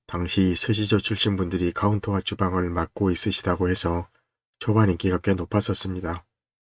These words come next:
저기 주방의 인석 셰프님은 오픈 때부터 지금까지 계시고요. 어, 그런데 여기 카운터에서 스시 주셨던 셰프님들은 그간 여러분들이 계셨었어요. 잠시 옛날 히스토리를 돌아보면은요. 막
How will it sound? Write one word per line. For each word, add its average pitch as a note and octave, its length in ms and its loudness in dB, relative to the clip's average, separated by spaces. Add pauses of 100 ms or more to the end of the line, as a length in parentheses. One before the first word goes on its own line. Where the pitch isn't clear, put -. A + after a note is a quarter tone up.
(340)
저기 G#2+ 240 2
주방의 G2 480 6
인석 F#2+ 280 2
셰프님은 F#2+ 540 2
오픈 F2 240 0
때부터 F2+ 300 0
지금까지 F2 720 0
계시고요. E2 540 -4 (1120)
어, F2 280 8
그런데 G2 340 8
여기 F2+ 240 8
카운터에서 G#2+ 760 6
스시 A2 400 6
주셨던 F#2+ 480 6
셰프님들은 F2+ 800 4 (400)
그간 F#2+ 320 8
여러분들이 F2 540 6
계셨었어요. E2+ 840 0 (580)
잠시 F2+ 420 2
옛날 F2 360 6
히스토리를 F#2 640 4
돌아보면은요. E2 840 0 (1120)
막 G2+ 320 6